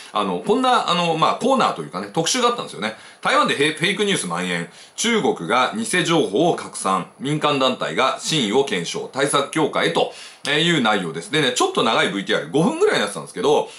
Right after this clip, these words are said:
今ね、YouTubeでもね、それからYahooでもね、タダで見れるので、ぜひ皆さんご覧いただきたいんですが、あの、このね、まあ、一応それを文字起こしした記事をちょっと読みますけどね。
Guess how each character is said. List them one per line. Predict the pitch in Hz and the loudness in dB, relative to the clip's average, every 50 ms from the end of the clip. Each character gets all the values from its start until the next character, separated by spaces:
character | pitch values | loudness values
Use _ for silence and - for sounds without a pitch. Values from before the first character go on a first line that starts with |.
| - - - | -18 -10 -6
今 | - - 165 127 | -2 0 0 0
ね、 | 107 | 0
YouTube | 110 147 233 277 294 - 330 302 233 143 | 0 0 0 0 0 0 0 0 0 0
で | 104 | 0
も | 80 - | -2 -4
ね、 | - 85 - | -6 -8 -8
そ | - - 95 | -8 -8 -8
れ | - | -4
か | 90 | -4
ら | 85 90 | -2 -2
Yahoo | 101 107 147 - - 339 311 | -2 -2 -2 -2 -4 -2 -2
で | 254 | -2
も | - - 160 | -2 -2 -4
ね、 | 90 92 - | -8 -6 -2
タ | - 202 - | 0 0 2
ダ | - 285 | 2 0
で | - - - - - | 0 -2 -4 -6 -6
見 | - | -4
れ | - 98 | -2 -2
る | 92 80 | -2 -4
の | - - | -6 -4
で、 | - 107 95 85 - - - - - - | -2 -2 -2 -2 -6 -10 -20 -20 -12 -6
ぜ | 127 175 | -2 -2
ひ | 196 | 0
皆 | 160 107 101 98 | 0 0 0 -2
さ | - - | -2 -4
ん | - - | -6 -6
ご | 95 92 | -6 -4
覧 | 92 92 | -4 -4
い | - | -4
た | 92 | -4
だ | 82 80 | -6 -6
き | - - | -6 -8
た | 87 | -8
い | 78 | -8
ん | - | -10
で | - | -12
す | - - | -8 -4
が、 | 117 139 120 90 - - - - - - - - | -2 0 0 0 -2 -4 -8 -14 -14 -12 -8 -4
あ | - 104 104 | -2 -2 0
の、 | 98 95 90 87 87 - - | 0 0 0 0 0 -2 0
こ | - 180 | 0 2
の | 190 185 | 2 2
ね、 | 190 208 - | 2 0 0
ま | 175 156 139 | 0 0 0
あ、 | 135 | 0
一 | 127 - 180 | 0 0 0
応 | 160 | 0
そ | 165 170 | 2 2
れ | 160 | 2
を | 143 | 2
文 | 139 156 160 | 2 2 2
字 | 226 | 2
起 | 233 - | 2 2
こ | - | 0
し | - - | -2 -2
し | - - - | -4 -6 -8
た | 85 | -10
記 | - - 90 | -10 -10 -10
事 | 73 | -10
を | - | -6
ち | - 160 | -6 -4
ょ | 151 | -4
っ | |
と | - 82 | -2 -4
読 | 78 | -4
み | 82 | -4
ま | 82 82 | -6 -6
す | - | -8
け | - 76 | -10 -14
ど | - | -12
ね。 | - 104 - | -10 -10 -10